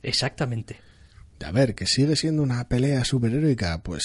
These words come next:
Speaker 2: sí, pero bueno, a ver, pues te las apañas para hacerla distinta,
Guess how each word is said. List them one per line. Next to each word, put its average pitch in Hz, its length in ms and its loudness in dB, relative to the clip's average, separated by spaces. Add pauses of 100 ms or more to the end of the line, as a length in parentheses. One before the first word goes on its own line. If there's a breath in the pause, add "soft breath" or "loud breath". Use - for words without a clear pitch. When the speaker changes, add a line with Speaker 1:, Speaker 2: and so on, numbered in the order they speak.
Speaker 2:
sí, 123 280 2
pero 87 220 -4
bueno, 104 300 0
a 82 140 -4
ver, 107 240 -2
pues - 240 -10
te 78 100 -6
las - 220 -8
apañas 110 500 -6
para 73 220 -10
hacerla 87 560 -8 (640 soft breath)
distinta, 98 920 -2